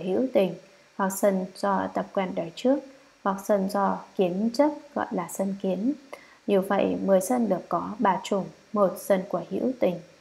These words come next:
hai, sân của cảnh giới, ba, sân kiến. Vô minh nương bảy sự mà khởi: một, sự đời, hai, sự an lập thế gian, ba, sự chuyển vận, bốn, sự tối thắng, năm, sự chân thật, sáu, sự tạp nhiễm thanh tịnh,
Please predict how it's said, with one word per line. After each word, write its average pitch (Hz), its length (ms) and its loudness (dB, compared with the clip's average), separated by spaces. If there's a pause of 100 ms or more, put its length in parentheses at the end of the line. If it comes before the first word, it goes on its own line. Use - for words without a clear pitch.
(260)
hai, 196 320 0
sân 196 300 0
của - 180 0
cảnh 180 220 -2
giới, 185 400 0 (260)
ba, 190 260 4 (120)
sân 180 120 -2 (120)
kiến. 185 340 0 (460)
Vô 214 120 8
minh 196 300 2
nương 185 320 2
bảy 180 140 2
sự - 260 0
mà 180 160 -4
khởi: 180 280 -2 (720)
một, 190 200 8
sự - 220 2
đời, 185 340 2 (120)
hai, 196 260 -4
sự 196 240 -2
an 185 220 -4
lập 175 200 -4
thế 165 200 -8
gian, 196 260 0 (260)
ba, 196 260 0 (120)
sự 226 160 0
chuyển 185 180 -2 (120)
vận, 196 180 2 (220)
bốn, 175 260 0
sự - 120 0 (100)
tối 175 240 -2
thắng, 196 340 -4 (140)
năm, 202 280 0
sự - 240 -2
chân 190 140 -6 (100)
thật, 175 160 -2 (560)
sáu, 185 320 0
sự - 160 -2
tạp 190 320 -4
nhiễm 226 220 0
thanh 202 200 -2
tịnh, 202 240 2